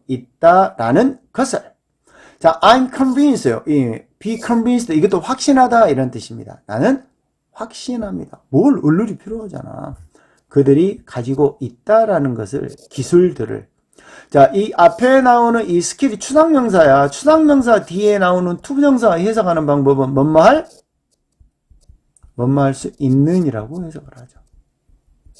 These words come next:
자, 그들은 가지고 있다라는 것을. 자, 해석 다시 합니다. 나는 확신합니다. 그들이 가지고 있다라고. 기술들을. 어떤 기술?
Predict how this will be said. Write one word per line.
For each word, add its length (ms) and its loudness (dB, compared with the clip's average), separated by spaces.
자, 500 2
그들은 540 2
가지고 600 -2
있다라는 960 2
것을. 760 -10
자, 200 -4
해석 260 -2
다시 220 0
합니다. 440 0
나는 340 -6
확신합니다. 840 -12
그들이 280 -2
가지고 640 2
있다라고. 680 -8
기술들을. 540 -2
어떤 280 2
기술? 400 4